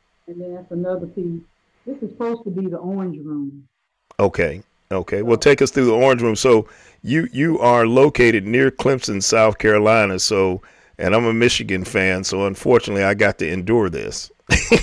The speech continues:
Speaker 1: I am so sorry. <laughs>
Speaker 2: No, I'm just teasing with you, Patsy. So you did the, uh, the, the goals and everything there.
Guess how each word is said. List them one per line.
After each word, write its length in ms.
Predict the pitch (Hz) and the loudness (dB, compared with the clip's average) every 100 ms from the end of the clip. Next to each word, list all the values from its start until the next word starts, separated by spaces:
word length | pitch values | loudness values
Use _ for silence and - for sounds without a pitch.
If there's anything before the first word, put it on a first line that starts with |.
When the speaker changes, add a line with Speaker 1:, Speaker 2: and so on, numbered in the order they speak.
| - - - - - - - - - - - - | 0 -12 -8 -8 -6 -8 -8 -12 -12 -8 -10 -6
Speaker 1:
I 120 | - - | -10 -8
am 160 | 208 - | -12 -10
so 280 | 226 226 214 | -12 -12 -14
sorry. 540 | 247 208 185 170 180 190 | -12 -10 -8 -8 -10 -10
<laughs> 200 | 359 359 | -10 -8
Speaker 2:
No, 440 | - 120 113 101 98 | -2 2 4 6 4
I'm 160 | 104 101 | 2 0
just 240 | 104 98 | -4 -2
teasing 360 | - 104 101 95 | -2 -2 -2 -2
with 220 | 95 - | -4 -6
you, 80 | 92 | -6
Patsy. 460 | - 90 - 87 - - - - | -4 -4 -6 -12 -14 -20 -16 2
So 160 | 156 | 4
you 160 | 156 180 | 4 4
did 300 | 175 170 160 | 6 6 6
the, 260 | 151 143 | 4 6
uh, 220 | 131 120 113 | 8 6 4
the, 200 | 113 113 | 2 0
the 220 | 117 107 | 0 0
goals 760 | 110 131 135 139 135 135 - - | 6 8 8 4 -2 -4 -8 -2
and 180 | 110 107 | -2 0
everything 600 | 127 123 123 123 120 123 | 0 0 -2 0 0 2
there. 380 | 123 120 120 | 4 4 2